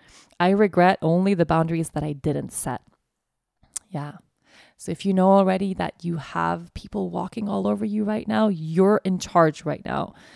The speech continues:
of brushing yourself off, standing up, putting your hand out in front of you, saying, "No."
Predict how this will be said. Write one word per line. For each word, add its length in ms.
of 180
brushing 380
yourself 440
off, 400
standing 580
up, 240
putting 280
your 140
hand 240
out 100
in 100
front 220
of 100
you, 120
saying, 460
"No." 500